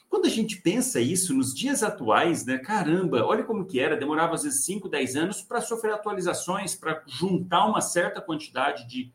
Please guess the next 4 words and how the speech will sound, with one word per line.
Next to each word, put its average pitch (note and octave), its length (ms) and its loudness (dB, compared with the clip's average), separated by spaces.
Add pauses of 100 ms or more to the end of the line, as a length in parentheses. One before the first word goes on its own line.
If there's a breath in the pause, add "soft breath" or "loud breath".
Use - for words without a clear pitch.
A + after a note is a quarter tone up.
(140 soft breath)
atualizações C#3+ 920 0
dos B2+ 200 -6
temas B2 360 -2
diversos, A#2 720 -2